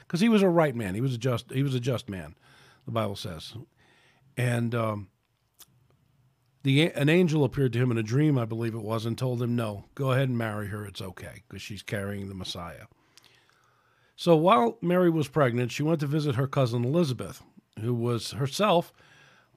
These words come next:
pregnant, even though she was very old. And that's a very interesting story. I actually love that story, uh, when you read it, because,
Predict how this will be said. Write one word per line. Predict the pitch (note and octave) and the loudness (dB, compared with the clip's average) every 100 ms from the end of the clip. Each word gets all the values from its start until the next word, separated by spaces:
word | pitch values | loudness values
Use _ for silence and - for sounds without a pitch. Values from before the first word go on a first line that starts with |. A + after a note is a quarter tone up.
| _ _ _ _ - | _ _ _ _ 2
pregnant, | D3+ C3+ C#3+ | 4 4 0
even | D#3+ D#3+ | 2 2
though | D3+ C#3+ | 4 2
she | C#3+ | 2
was | C3 | 0
very | A2+ C3+ C3+ | 2 2 4
old. | C3 C3+ A#2 | 4 2 0
And | B2+ | -2
that's | D#3 | -2
a | B2 | -2
very | G#2 D3 D3 - | -2 0 0 0
interesting | C#3+ C3 - A#2+ | -4 -4 -4 -6
story. | - D#3+ E3 E3+ F3+ F3 _ _ _ _ _ _ _ _ - | -6 -2 2 4 2 -2 _ _ _ _ _ _ _ _ 0
I | D3+ - | 0 4
actually | E3+ - D3+ | 2 4 4
love | C#3 E3 C#3+ | 6 6 4
that | A#2+ | 2
story, | - C3+ B2+ B2 B2 - | 0 -2 2 2 0 -6
uh, | A#2+ A#2+ A#2 | -8 -6 -2
when | B2+ B2+ | 0 0
you | B2 | 2
read | C#3+ D#3 | 4 4
it, | C3 | 2
because, | A#2+ A#2 B2 A2 | 0 -2 -2 -4